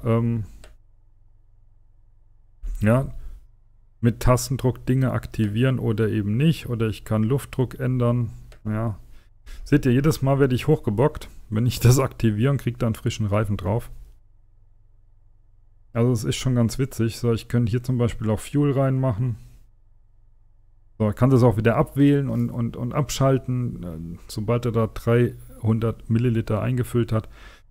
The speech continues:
Ähm, das alles kann ich alles übers Lenkrad machen und das hat einfach den Grund, dass ich dann nicht lange suchen muss und ich auf Fahrten oder während der Fahrt Einstellungen machen kann.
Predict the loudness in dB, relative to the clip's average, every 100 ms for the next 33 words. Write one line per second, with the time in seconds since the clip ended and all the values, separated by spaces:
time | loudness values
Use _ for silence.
0 | -20 _ -10 2 4 6 6 6 4 4
1 | 2 2 2 2 2 4 4 4 0 2
2 | 2 2 2 2 2 2 2 2 2 2
3 | 2 2 2 2 2 2 0 0 0 0
4 | 2 2 2 2 0 2 0 0 0 0
5 | 0 -4 -6 -2 0 0 0 -2 0 2
6 | 2 2 2 0 -2 -2 -2 -4 -4 -4
7 | -4 -4 -6 -8